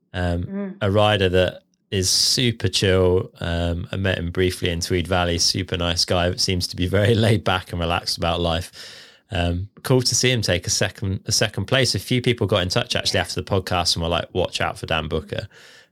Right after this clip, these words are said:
Speaker 1: And,
Speaker 2: I know.
Speaker 1: uh,
Speaker 2: I
Speaker 1: they
Speaker 2: feel
Speaker 1: were right.
Speaker 2: silly that we didn't mention him, eh? 'Cause it was like, of course Dan Booker.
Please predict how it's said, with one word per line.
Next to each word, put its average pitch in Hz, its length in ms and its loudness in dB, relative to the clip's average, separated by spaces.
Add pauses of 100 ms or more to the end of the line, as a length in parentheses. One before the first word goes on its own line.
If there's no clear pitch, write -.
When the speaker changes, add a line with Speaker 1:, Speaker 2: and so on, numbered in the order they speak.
(120)
Speaker 1:
And, - 160 -4
Speaker 2:
I 247 40 4
know. 269 320 8
Speaker 1:
uh, - 80 -2 (240)
Speaker 2:
I 233 80 8
Speaker 1:
they 214 80 6
Speaker 2:
feel - 100 10
Speaker 1:
were - 60 10
right. 110 100 10
Speaker 2:
silly 311 240 8
that 262 140 8
we 247 80 2
didn't 262 260 6
mention 247 420 6
him, 214 80 6
eh? 233 360 6
'Cause 226 200 2
it 214 240 6
was 233 140 2
like, 226 160 6
of 233 160 2
course 339 380 6
Dan 220 240 4
Booker. 196 480 4